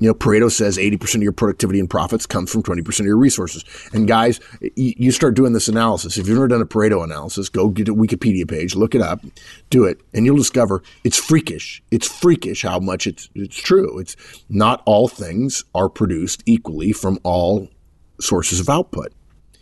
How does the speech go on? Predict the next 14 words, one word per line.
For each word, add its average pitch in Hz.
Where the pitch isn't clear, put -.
So 131
if 123
you 202
have 147
a 104
top -
performer 107
on 87
your 85
team, 85
we'll 90
call -
him 82
alpha, 80